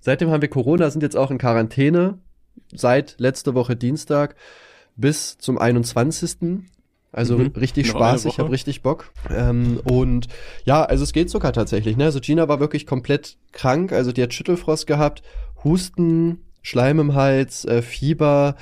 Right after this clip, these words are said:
Speaker 1: äh, war mega kaputt, Gliederschmerzen, konnte sich kaum bewegen, ihr war schwindelig und so, also die hat so das komplette Paket mitgenommen.
Speaker 2: Mhm.
Speaker 1: Bei mir ging es tatsächlich, ich war die ersten Tage komplett symptomfrei. Dann hatte ich einen Tag, kennst du so diese,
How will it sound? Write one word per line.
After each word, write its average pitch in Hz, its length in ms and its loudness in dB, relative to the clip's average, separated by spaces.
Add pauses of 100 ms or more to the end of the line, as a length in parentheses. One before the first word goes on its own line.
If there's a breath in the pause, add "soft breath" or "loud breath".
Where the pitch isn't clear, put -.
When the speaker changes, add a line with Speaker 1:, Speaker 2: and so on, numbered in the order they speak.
(220 loud breath)
Speaker 1:
äh, 123 200 2
war 120 120 2
mega 135 260 2
kaputt, 143 480 -2
Gliederschmerzen, 139 800 0
konnte 123 220 -2
sich 113 140 -4
kaum 123 200 0
bewegen, 123 340 0
ihr 117 140 0
war - 80 0
schwindelig 151 480 0
und 139 120 -2
so, 147 140 0
also 117 220 2
die 123 120 2
hat 120 80 0
so 120 80 -2
das 117 140 0
komplette 123 340 -4
Paket 135 320 -4
mitgenommen. 120 460 -2 (220 loud breath)
Speaker 2:
Mhm. 120 180 -2
Speaker 1:
Bei 151 100 4
mir 160 140 4
ging 165 180 0
es 180 120 0
tatsächlich, 117 500 0
ich - 140 -12
war 123 100 4
die 131 100 0
ersten 123 280 0
Tage 139 320 0
komplett 120 480 -2
symptomfrei. 175 720 -2 (460 loud breath)
Dann 123 100 2
hatte 127 100 0
ich - 140 -8
einen 147 220 0
Tag, 139 320 -6
kennst 175 240 -2
du 185 60 -2
so 165 120 0
diese, 131 540 0